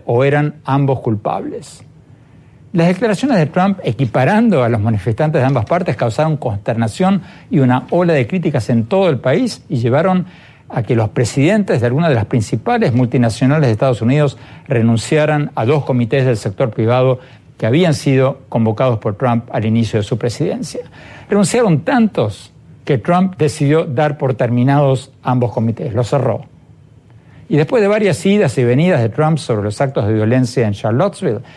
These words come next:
la cadena de televisión Univision emitió una entrevista a un líder del Ku Klux Klan que nuevamente encendió los ánimos en este país. En la entrevista,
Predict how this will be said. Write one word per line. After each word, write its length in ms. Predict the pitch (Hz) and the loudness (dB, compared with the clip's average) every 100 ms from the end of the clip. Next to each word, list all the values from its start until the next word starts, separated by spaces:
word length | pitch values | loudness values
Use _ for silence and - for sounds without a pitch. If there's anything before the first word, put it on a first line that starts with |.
| - - - | -20 -20 -4
la 200 | 120 113 | -2 0
cadena 340 | 127 151 170 | 2 2 4
de 220 | 160 135 110 | 2 2 0
televisión 640 | 123 110 113 - 160 156 | -2 -2 -2 0 -2 -2
Univision 760 | - 120 113 107 - 214 220 120 - - - - - | -2 0 2 0 0 0 2 0 -6 -20 -20 -12 -2
emitió 420 | 135 151 247 285 | 0 0 0 -2
una 220 | - 165 | 0 2
entrevista 720 | 139 131 170 143 - 185 185 - - - | 2 2 2 0 -2 -2 -4 -12 -20 -8
a 120 | 123 | 0
un 160 | 143 156 | 2 4
líder 380 | 170 147 139 | 4 2 0
del 260 | - 120 101 | -4 -4 -4
Ku 180 | - 180 | -2 -2
Klux 220 | 147 - | -2 -2
Klan 220 | 170 180 | -2 0
que 160 | 147 139 | 0 2
nuevamente 760 | 151 208 175 160 180 175 185 240 | 2 2 2 2 2 0 -2 -2
encendió 640 | 117 120 117 131 139 143 - | -4 0 2 2 2 0 -4
los 220 | 113 101 | -4 0
ánimos 340 | 123 123 113 | 2 2 2
en 80 | 104 | 0
este 180 | 104 110 | -2 -2
país. 460 | 107 - 254 - - - - - - - | -4 -4 -6 -12 -16 -20 -20 -20 -20 -6
En 120 | 156 | 0
la 60 | 170 | 2
entrevista, 640 | 175 220 233 165 208 262 | 2 2 2 0 0 -2